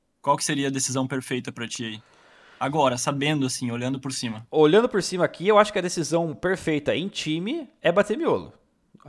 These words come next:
Speaker 2: Em time,
Speaker 1: Bater
Speaker 2: se
Speaker 1: miolo.
Speaker 2: você quiser manter em time. Só que, cara, não é tão simples assim e é meio óbvio que você vai bater.
Speaker 1: Sim.
Speaker 2: Você pode acabar até morrendo nessa batida. Mas beleza, é a
Speaker 1: Eu ia
Speaker 2: opção
Speaker 1: fazer um
Speaker 2: mais em
Speaker 1: pé
Speaker 2: time.
Speaker 1: cat aí.
Speaker 2: Se você não quisesse fazer isso aqui, cara,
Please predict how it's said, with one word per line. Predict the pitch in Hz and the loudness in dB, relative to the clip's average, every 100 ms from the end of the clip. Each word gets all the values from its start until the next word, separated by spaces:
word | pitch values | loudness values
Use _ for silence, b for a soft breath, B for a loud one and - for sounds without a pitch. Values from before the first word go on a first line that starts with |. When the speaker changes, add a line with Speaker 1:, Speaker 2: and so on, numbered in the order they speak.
| 101 | -4
Speaker 2:
Em | 135 | -4
time, | - 202 123 | -2 -2 -2
Speaker 1:
Bater | 123 | -2
Speaker 2:
se | 127 | -4
Speaker 1:
miolo. | 120 | -2
Speaker 2:
você | 113 | -4
quiser | - 127 143 170 - | -4 2 4 4 0
manter | 135 156 156 - 165 220 - | -2 -2 0 2 2 2 -2
em | 220 | -10
time. | - 185 113 85 | -4 -2 -2 -6
Só | - - 170 185 | -14 -2 6 6
que, | 220 - 196 | 6 0 0
cara, | 233 151 117 98 | 4 4 4 2
não | 98 123 | -4 -2
é | 160 | -2
tão | 226 | -2
simples | 214 214 214 | -8 -8 -8
assim | 220 - 151 214 - | -10 -10 -8 -8 -4
e | 127 | -4
é | |
meio | 139 175 | 0 4
óbvio | 160 160 | 6 6
que | 180 | 2
você | 180 | -4
vai | 185 | -2
bater. | 226 240 160 | -2 0 2
Speaker 1:
Sim. | 123 | 2
Speaker 2:
Você | 110 | 0
pode | 123 139 | 0 0
acabar | 170 156 | 2 0
até | 156 | 2
morrendo | 208 - 170 175 147 | -2 -2 0 -2 -4
nessa | 131 | -6
batida. | 123 123 - 92 78 _ - | -4 -6 -6 -12 -12 _ -16
Mas | 95 131 | -6 -2
beleza, | 170 226 160 98 | 2 4 4 4
é | - 139 | 4 6
a | |
Speaker 1:
Eu | 185 | 6
ia | |
Speaker 2:
opção | 180 180 | 4 0
Speaker 1:
fazer | 185 | 0
um | |
Speaker 2:
mais | 190 190 | 0 -2
em | |
Speaker 1:
pé | 214 | -2
Speaker 2:
time. | 139 | 0
Speaker 1:
cat | 160 95 123 | 0 -2 -4
aí. | 123 139 B B B B B | -4 -6 B B B B B
Speaker 2:
Se | - 156 | -8 -2
você | 175 - 208 | 0 2 0
não | 247 | 0
quisesse | 233 190 190 | -2 -2 0
fazer | 175 143 170 | -2 -4 -6
isso | - 151 | -6 -10
aqui, | - 214 | -8 -8
cara, | 214 120 95 80 | 0 0 0 -10